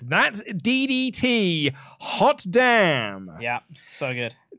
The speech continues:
Speaker 1: Dylan says, "Why was Callis allowed back out at ringside without much protest from the referee? Commentary said that he'd be fined, but couldn't one of the security guards just pass the screwdriver? That said, it's probably my favourite match of all time now."
Speaker 2: Yeah.
Speaker 1: That's the most amazing thing about this
Speaker 2: Yeah.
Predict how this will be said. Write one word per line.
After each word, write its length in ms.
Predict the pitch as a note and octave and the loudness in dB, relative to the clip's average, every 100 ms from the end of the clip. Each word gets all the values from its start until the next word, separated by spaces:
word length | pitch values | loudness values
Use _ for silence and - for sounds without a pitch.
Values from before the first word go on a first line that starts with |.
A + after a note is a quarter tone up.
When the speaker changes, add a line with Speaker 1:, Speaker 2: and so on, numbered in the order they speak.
| F#3 | -2
Speaker 1:
Dylan 560 | C#3+ A3 G3 C#3+ A#2+ A#2 | 4 6 6 2 -2 -4
says, 320 | - A#2+ A2+ | 0 0 0
"Why 300 | A#2+ C3+ B3+ | -4 0 0
was 120 | F4+ | 0
Callis 260 | - C#4 A3 | 0 0 2
allowed 300 | G#3 F3+ E3+ | 2 4 4
back 220 | F#3+ F3+ | 2 2
out 100 | F3 | 2
at 80 | D3+ | 2
ringside 360 | D3 C#3 D3 C3 | 0 -2 -2 -2
without 260 | C3+ D3 | -4 -4
much 220 | C#3 E3 - | -6 -8 -4
protest 580 | E3 D3+ C3+ C3 C3+ | -2 -2 -2 -4 -4
from 280 | A#2+ A#2 G#2 | -12 -16 -10
the 100 | A#2+ | -2
referee? 400 | E3 G#3+ - G#2+ | 2 2 0 -8
Commentary 360 | - A#3+ B3 G#3 | 0 0 2 0
said 180 | G3 E3 | 0 0
that 80 | C#3 | 0
he'd 180 | D#3 | -2
be 100 | C#3 | -4
fined, 540 | C3+ - A#3 F3+ D#3 C#3 | -6 2 4 4 2 -2
but 160 | D#3 - | -6 -2
couldn't 300 | A#3+ C4 F3 | 0 0 0
one 160 | G3 | 2
of 120 | F#3 | 2
the 120 | F3+ D#3 | 2 0
security 560 | - A#2+ - G#3 G#3+ | -2 -6 0 2 2
guards 220 | A3 A#3+ | 0 0
just 120 | E3+ C3+ | -2 0
pass 180 | C#3 | 0
the 100 | C3+ | 0
screwdriver? 480 | B2+ D#3 D3 D3 C#3 | -4 -2 2 2 2
That 180 | D#3+ G#3+ | 2 0
said, 120 | E3+ | 0
it's 80 | C3+ | -2
probably 200 | - D3+ | -2 -4
my 140 | A#2+ | -4
favourite 440 | B2 - D#3 C#3+ C3 | -6 -4 -4 -4 -6
match 200 | B2 C#3 | -6 -6
of 80 | B2+ | -4
all 240 | C3 C#3+ | -2 -2
time 320 | C#3 D#3+ B2+ | 0 0 -2
now." 260 | F#2+ E2+ F2 | -6 -14 -10
Speaker 2:
Yeah. 180 | D3+ D#3 - | -4 -4 -2
Speaker 1:
That's 140 | A4 | -2
the 60 | A4 | 2
most 180 | E4+ C#4+ | 4 4
amazing 340 | A3+ A3+ G#3+ | 4 4 4
thing 120 | G#3 | 4
about 260 | F#3+ E3+ D3+ | 4 4 2
this 160 | C3+ E3 | 0 0
Speaker 2:
Yeah. 260 | A3+ A3+ | 2 2